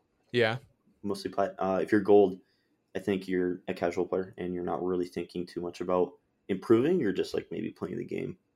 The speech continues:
Speaker 1: Mm-hmm.
Speaker 2: uh, for fun with your friends. Uh, it's something like a program you open up every other week,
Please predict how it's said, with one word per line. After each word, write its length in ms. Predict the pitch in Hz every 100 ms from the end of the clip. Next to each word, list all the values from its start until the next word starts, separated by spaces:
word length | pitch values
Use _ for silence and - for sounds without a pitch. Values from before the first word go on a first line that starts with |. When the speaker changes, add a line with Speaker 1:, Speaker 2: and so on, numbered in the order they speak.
| _ _ _ -
Speaker 1:
Mm-hmm. 320 | 135 87 87
Speaker 2:
uh, 140 | 87 -
for 120 | -
fun 380 | 82 - 92 92
with 180 | 90 -
your 80 | 80
friends. 580 | - 85 87 90 - - _ _ _ -
Uh, 100 | 87
it's 100 | 85
something 400 | - 87 90 87
like 180 | 85 85
a 40 | -
program 420 | 87 85 87 90
you 80 | 87
open 200 | 87 87
up 120 | -
every 220 | 87 87
other 180 | 87 87
week, 360 | 90 90 -